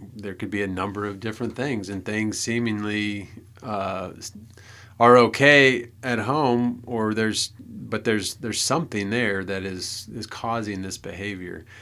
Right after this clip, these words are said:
And so I think for us as parents, it's to be intentional. We should be plugged into our kids' lives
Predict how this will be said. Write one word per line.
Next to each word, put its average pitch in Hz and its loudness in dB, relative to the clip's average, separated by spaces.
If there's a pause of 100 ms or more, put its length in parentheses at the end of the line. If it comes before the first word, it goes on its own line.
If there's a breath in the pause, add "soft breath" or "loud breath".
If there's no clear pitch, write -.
(320 loud breath)
And 98 -6
so 98 0
I 95 0
think 107 -6
for 110 -4
us 104 -2
as 95 -10
parents, 98 -4
it's - -8
to - -6
be 113 0
intentional. 107 -2
We 131 0
should 113 -4
be 110 0 (960 loud breath)
plugged 120 4
into 113 4
our 101 0
kids' 101 -4
lives 104 -4